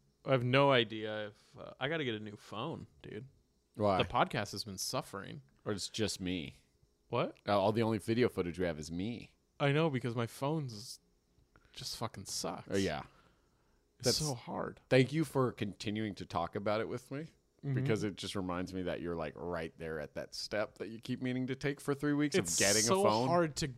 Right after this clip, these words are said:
Speaker 1: for me to go to a Verizon store.
Speaker 2: Why?
Speaker 1: I hate it there, man.
Speaker 2: Why? What do you hate about it?
Speaker 1: Everything. 'Cause it's always like, I'm still on the family plan, so it's kind of emasculating.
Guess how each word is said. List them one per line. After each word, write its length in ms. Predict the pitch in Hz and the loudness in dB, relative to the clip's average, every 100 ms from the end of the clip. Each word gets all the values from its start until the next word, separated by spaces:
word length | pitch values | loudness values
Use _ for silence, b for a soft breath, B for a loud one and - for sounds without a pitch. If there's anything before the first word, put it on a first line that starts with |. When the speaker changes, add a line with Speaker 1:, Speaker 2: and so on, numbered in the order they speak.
| - | -10
Speaker 1:
for 220 | - 147 | -2 0
me 200 | 135 131 | 2 0
to 160 | - 110 | -2 -8
go 360 | 104 113 107 | -2 2 2
to 240 | 104 110 95 | 2 -2 -4
a 20 | |
Verizon 540 | 92 90 90 95 82 | -6 -6 -6 -8 -8
store. 280 | - 98 85 | -8 -8 0
Speaker 2:
Why? 340 | 113 117 104 76 B B B - | 8 8 8 4 B B B -8
Speaker 1:
I 180 | 180 175 | -4 -4
hate 380 | - 135 139 | -4 0 0
it 140 | 117 - | 0 -4
there, 220 | 101 95 | -6 -6
man. 320 | 104 110 113 | -8 -6 -6
Speaker 2:
Why? 300 | 120 131 160 | 2 6 8
What 180 | 104 120 | 6 4
do 60 | 120 | 2
you 60 | |
hate 140 | 120 139 | 0 0
about 280 | 98 78 76 | 0 -2 -4
it? 100 | - | -2
Speaker 1:
Everything. 720 | 160 165 131 110 - 98 98 113 | 2 2 2 -2 -2 -6 -6 -8
'Cause 160 | 160 147 | -6 -4
it's 120 | 143 | 6
always 400 | 156 160 165 147 | 8 10 8 8
like, 200 | 143 131 | 6 6
I'm 80 | 139 | 2
still 300 | - - 185 | 0 2 6
on 140 | 175 | 6
the 80 | 139 | 6
family 520 | - - 101 113 127 | 0 -4 -2 0 0
plan, 400 | 131 135 135 131 | 0 2 2 2
so 160 | 135 123 | 2 0
it's 100 | 113 | 0
kind 220 | - 143 | 0 2
of 60 | 151 | 4
emasculating. 1040 | 123 90 90 110 - 120 120 120 127 127 | 4 2 -4 -4 2 6 6 6 4 2